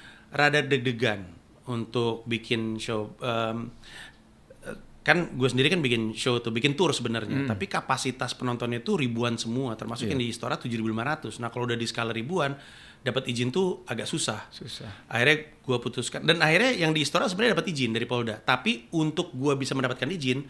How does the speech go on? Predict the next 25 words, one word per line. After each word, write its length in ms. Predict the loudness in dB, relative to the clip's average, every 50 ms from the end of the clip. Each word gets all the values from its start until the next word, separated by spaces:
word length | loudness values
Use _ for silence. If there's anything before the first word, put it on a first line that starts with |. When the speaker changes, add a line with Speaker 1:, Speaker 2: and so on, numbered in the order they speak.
| -14 -20 -20 -20 -20 -20 -14
Speaker 1:
yang 160 | -2 0 2 2
dikorbankan 640 | 2 4 4 4 6 6 4 4 4 2 0 0
tuh 280 | 2 2 0 0 0 -4 -14 -20 -20 -20 -20 -20 -20 -20 -8
cukup 260 | -6 -4 -2 0 2 4
banyak, 300 | 4 4 4 2 0 0 -2 -8 -18 -20 -6
termasuk 480 | -2 0 2 2 2 2 2 -2 -2 -2
experience 600 | -6 -6 -2 0 0 2 4 4 2 2 0 2
yang 360 | 2 2 4 2 0 -4 -8 -12 -16 -20 -20 -20 -20 -20 -20 -20 -20 _ -8 -2
tadinya 340 | 0 2 4 6 6 6
jadi 240 | 6 6 6 6 6 4
andalan 380 | 4 4 4 4 4 2 2
gue, 180 | 0 0 0 -2 -2
jadi 140 | -2 -2 -2 -2
nggak 140 | -2 -2 -2
bisa. 380 | -2 -2 -4 -6 -6 -10 -16 -20 -20 -20 -20 -20 -20 -20 -20 -20 -20 -8
Kayak 400 | -4 -4 -2 0 0 -2 -2 0
nggak 120 | -2 0
boleh 140 | 0 2 2
ada 80 | 2 0
makanan, 640 | -2 -2 0 2 2 2 2 2 2 2 0 0 -2 -4 -6 -8 -12 -14 -16 -18
eh, 360 | -16 -12 -12 -12 -10 -10 -10 -10 -8
nggak 80 | -6 -2
boleh 140 | -2 0 0
ada 80 | 0
minuman, 540 | -2 -2 0 0 0 0 0 0 0 -2